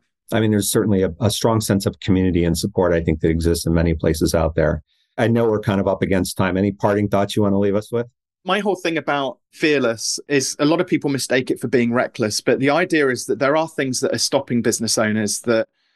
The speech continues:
Speaker 2: if they just feared them ever so slightly less, they stand a better, do the thing which they're slightly afraid of, they stand a better chance of achieving their goals. Something as simple as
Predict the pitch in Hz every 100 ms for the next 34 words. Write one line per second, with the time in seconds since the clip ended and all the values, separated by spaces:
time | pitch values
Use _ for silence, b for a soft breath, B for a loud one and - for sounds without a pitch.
0 | _ - 139 151 175 185 165 - 170 165
1 | 156 143 143 170 - - 156 - 120 107
2 | 120 - - - _ _ _ 151 135 -
3 | 165 147 131 147 - 139 151 160 156 170
4 | 151 139 - 135 131 - 147 - 131 -
5 | 131 127 113 113 107 131 - 139 127 139
6 | - 131 127 123 - 120 - 123 117 113
7 | 107 113 92 - - - _ _ _ _
8 | _ - 170 160 170 160 - 151 147 143
9 | 139 -